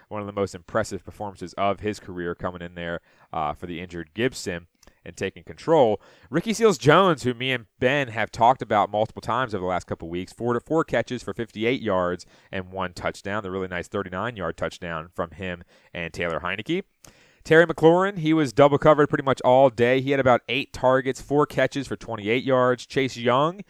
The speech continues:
uh, had another sack, had a lot of pressures as well, so he is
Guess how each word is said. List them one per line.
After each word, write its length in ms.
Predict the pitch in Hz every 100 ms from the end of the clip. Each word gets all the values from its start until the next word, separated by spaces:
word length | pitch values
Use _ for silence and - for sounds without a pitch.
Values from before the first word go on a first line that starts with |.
| _ _ _ -
uh, 240 | 123 123
had 140 | 139
another 260 | 143 143 151
sack, 480 | - - 143 160 -
had 120 | 135
a 40 |
lot 120 | 127 127
of 80 |
pressures 420 | - 139 135 151 127
as 140 | 101
well, 340 | 101 113 131
so 180 | 147 123
he 220 | 107 127
is 180 | 131 123